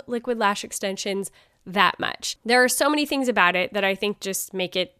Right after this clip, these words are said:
the best. First of all, it's a tubing mascara. So it coats each individual lash, and when you take it off, it comes off in just, like, one big clump instead of turning you into raccoon eyes and making it a whole thing to try to get it off at night.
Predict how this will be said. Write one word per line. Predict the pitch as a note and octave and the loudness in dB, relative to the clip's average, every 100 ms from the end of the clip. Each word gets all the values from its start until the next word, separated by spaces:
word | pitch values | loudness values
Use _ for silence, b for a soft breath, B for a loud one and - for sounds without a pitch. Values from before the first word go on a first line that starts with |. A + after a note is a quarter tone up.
| - | -10
the | |
best. | E3+ - F#3+ - - B B B | -4 -2 0 -4 -10 B B B
First | D#4 D#4 | 0 2
of | D#4+ | 2
all, | C#4+ C4+ C4+ _ - | 4 4 2 _ -4
it's | C4+ C4 | -2 0
a | |
tubing | B3 - - A#3 G#3+ G3 F3 | 0 -2 -4 -2 2 2 2
mascara. | E3 E3 - D#3+ D3 - - B B | -2 -4 -6 -6 -4 -4 -6 B B
So | - B3+ A#3 - | 2 4 4 0
it | D4 - | -4 -4
coats | - - E4+ C#4+ - - | -4 0 0 -2 -6 -2
each | D4 D4+ | -2 -2
individual | - D4 C#4+ C#4 C4+ B3 | -2 0 0 -2 0 0
lash, | G#3+ G#3 A#3 D4 - - | 2 0 0 -2 -8 -6
and | A#3+ B3 | -2 2
when | B3+ | 2
you | B3 | 0
take | A#3+ B3+ B3+ | -4 -4 -2
it | A#3+ | 2
off, | A#3 D4 D#4+ | 4 4 2
it | - | -8
comes | A#3+ D4 C#4+ | -6 -4 -2
off | C4+ C4 C4+ | 2 2 2
in | B3 | -4
just, | A#3+ B3+ C#4 | -4 -4 -4
like, | B3+ | -6
one | C4+ D#4 D4+ | -2 -2 0
big | C#4 A3 | -2 -4
clump | - B3+ F#3+ - - | -4 -2 -2 -4 -6
instead | A3 - B3 | -4 0 0
of | A3+ G#3+ B B | 0 -4 B B
turning | - G3+ G3+ | -4 0 0
you | A3+ A#3 | 2 2
into | B3 D4 | 2 0
raccoon | C#4 C#4 - F4 F4+ | 2 0 0 -2 2
eyes | B3 F3 E3+ E3+ | 2 2 0 -4
and | F3+ | -2
making | G3 G#3+ A#3 | -2 -2 0
it | A#3 | 0
a | |
whole | A#3+ C#4+ | 0 -2
thing | C#4 F4 D#4 A#3+ | 0 0 0 0
to | F3 | -4
try | - F#3 | -2 -2
to | G3 | 0
get | A3 C4+ | -2 -2
it | D4+ | 4
off | E4 E4 | 6 4
at | - | 0
night. | A#3 F#3+ - | 0 0 -2